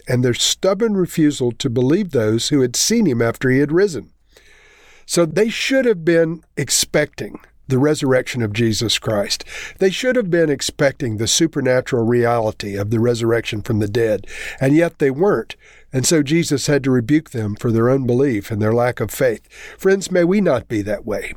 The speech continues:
May we not be full of unbelief and lack of faith. And so the eleven were at that point eyewitnesses themselves. And so the, the early disciples had to have the eyewitness account of those that saw Jesus risen from the dead.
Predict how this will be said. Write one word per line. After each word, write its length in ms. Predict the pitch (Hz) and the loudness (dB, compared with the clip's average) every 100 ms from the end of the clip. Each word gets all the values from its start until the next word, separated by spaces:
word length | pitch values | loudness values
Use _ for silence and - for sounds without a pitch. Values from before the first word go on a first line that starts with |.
| - | -2
May 120 | 123 | 0
we 160 | 160 | 2
not 220 | 175 160 - | 2 0 -2
be 100 | 135 | -4
full 400 | - 165 160 127 | -2 0 2 2
of 120 | 113 | 0
unbelief 680 | 131 127 123 127 117 101 113 | 0 0 2 2 2 -2 -4
and 120 | 98 | -2
lack 300 | 110 123 - | 0 0 -2
of 120 | 110 | -8
faith. 460 | - 127 117 - - - - - - - - | -2 -2 -2 -6 -16 -18 -16 -14 -14 -10 -2
And 160 | 120 | -2
so 260 | - 180 156 | 2 2 2
the 140 | 143 | 2
eleven 560 | 147 143 165 151 120 139 - - | 2 4 2 2 -2 -6 -10 -2
were 180 | 131 123 | 0 0
at 100 | 113 | 0
that 200 | 143 - | -2 0
point 380 | 147 120 120 - - | -2 0 -2 -6 -2
eyewitnesses 720 | 127 131 135 127 - 120 107 | 0 2 0 -2 0 -2 0
themselves. 800 | 117 110 - 175 143 98 - - - - - - - - - | 0 2 0 0 -2 -6 -10 -12 -18 -20 -20 -20 -20 -10 -2
And 180 | 120 | 0
so 240 | - 180 160 | 2 2 4
the, 380 | 151 143 143 - - | 4 2 2 -6 -6
the 200 | 127 131 | 0 2
early 260 | 185 240 214 | 2 2 0
disciples 640 | 180 - 156 147 - - | 0 0 0 -2 -10 -10
had 300 | - 139 131 | -2 -2 0
to 160 | 131 117 | -2 0
have 420 | 127 127 117 107 | 2 2 0 -2
the 240 | 110 104 - - - - _ | -2 -2 -6 -20 -20 -20 _
eyewitness 680 | - 185 190 170 - 139 - | 0 2 2 0 -2 -8 -8
account 580 | 139 - 147 123 - - - | -8 -4 -2 -2 -4 -14 -8
of 180 | - 104 | -6 -2
those 320 | 120 135 139 | 0 0 0
that 160 | - 107 | -4 -4
saw 300 | - 139 135 | 0 2 0
Jesus 480 | 110 117 104 107 - | 0 0 0 -2 -2
risen 320 | 123 110 110 | -2 -2 -4
from 160 | - 104 | -2 -2
the 100 | 101 | 0
dead. 420 | 120 113 95 | 0 0 -4